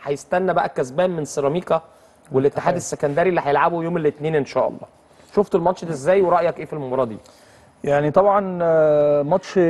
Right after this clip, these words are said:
Speaker 2: كان مهم جدًا جدًا للنادي المصري، آه، بيمر بمرحلة انتقالية غير طبيعية على مستوى اللعيبة وعلى مستوى الإدارة وعلى مستوى الأجهزة الفنية، تغيير مدربين كتير الفترة اللي فاتت عمل هزة كده شوية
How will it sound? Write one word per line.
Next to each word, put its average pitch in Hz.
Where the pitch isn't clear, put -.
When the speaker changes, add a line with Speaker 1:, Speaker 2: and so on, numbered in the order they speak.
Speaker 2:
كان 156
مهم 170
جدًا 175
جدًا 165
للنادي 160
المصري، 170
آه، 131
بيمر 143
بمرحلة 147
انتقالية 151
غير 139
طبيعية 156
على 151
مستوى 139
اللعيبة 156
وعلى 135
مستوى 156
الإدارة 143
وعلى 127
مستوى 127
الأجهزة 147
الفنية، 143
تغيير 147
مدربين 156
كتير 165
الفترة 156
اللي 143
فاتت 165
عمل 151
هزة 143
كده 160
شوية 156